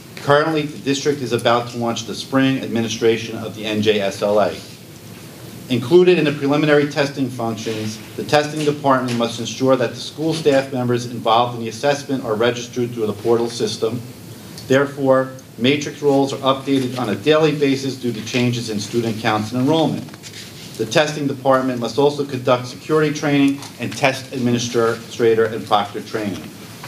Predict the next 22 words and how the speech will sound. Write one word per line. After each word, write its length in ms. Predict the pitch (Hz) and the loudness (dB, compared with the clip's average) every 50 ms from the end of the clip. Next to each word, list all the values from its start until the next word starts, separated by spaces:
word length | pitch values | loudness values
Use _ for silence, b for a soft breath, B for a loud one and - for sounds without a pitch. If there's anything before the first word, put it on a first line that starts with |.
| - - - - - - - - - - - - - - - - - - | -16 -16 -16 -16 -14 -14 -16 -16 -16 -16 -16 -16 -14 -14 -14 -14 -10 -4
New 100 | 113 117 | -2 -2
Jersey 360 | 113 107 139 147 147 147 143 - | 2 6 6 6 6 4 0 -6
Student 340 | - - 147 135 127 120 | -4 -2 0 0 2 4
Learning 260 | 135 156 165 160 143 131 | 4 2 4 4 2 0
Assessment 560 | 120 - - 135 131 120 - 135 131 123 120 | 0 0 2 2 2 2 0 -6 -6 -4 -4
is 120 | 117 107 | -8 -10
primarily 520 | - - 131 135 139 139 139 139 135 123 123 | -8 -2 0 2 4 4 4 4 4 2 0
a 40 | |
computer-based 640 | - 120 110 113 151 151 165 156 170 160 160 156 156 151 | -4 -8 -4 -2 -2 0 0 0 2 0 0 0 -2 -6
assessment, 640 | - - 165 143 135 131 - - 143 135 131 - - | -4 0 2 2 2 2 0 -4 -2 -2 -2 -2 -6
and 120 | 113 107 | -6 -2
most 260 | 120 127 135 131 127 | 0 0 0 -2 -2
students 260 | 131 143 135 127 120 127 | 0 2 2 2 0 -2
will 120 | 120 110 | -6 -6
sit 240 | - - 135 120 120 | -4 -2 -2 -2 -2
for 120 | - 127 | -2 -2
the 100 | 117 120 | -2 0
administration 680 | 117 120 123 120 113 120 123 117 117 113 - 123 117 113 117 - - - - 101 | 2 2 2 0 0 0 0 0 0 0 0 -2 -2 -2 -4 -8 -14 -16 -16 -8
via 240 | 104 113 117 120 110 | -2 2 4 4 4
the 100 | 110 107 | 2 0
computer 440 | - 110 104 107 117 123 117 120 | -4 -6 -8 -2 0 2 2 2
portal. 540 | 117 120 139 156 160 151 135 113 110 123 - | 0 0 2 4 6 6 6 4 2 0 -4